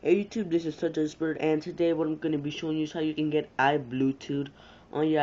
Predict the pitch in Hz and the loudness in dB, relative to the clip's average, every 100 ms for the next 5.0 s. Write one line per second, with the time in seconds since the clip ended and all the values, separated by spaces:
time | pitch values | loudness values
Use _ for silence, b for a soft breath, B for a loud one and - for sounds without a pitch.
0 | 139 143 135 139 131 - 120 123 - 123 | 2 -2 -4 -2 -4 -2 0 0 -2 -2
1 | 123 117 B B - 147 151 143 143 143 | -2 -6 B B -2 2 4 2 0 0
2 | 135 131 120 - 135 143 151 - 101 104 | 2 0 -2 -6 -4 -2 -2 -4 -8 -8
3 | B B B - 131 131 180 202 196 180 | B B B -8 -4 -2 -2 -2 -4 -2
4 | 165 147 147 143 127 - 135 117 120 120 | -2 -2 -2 0 -2 -2 -4 2 4 2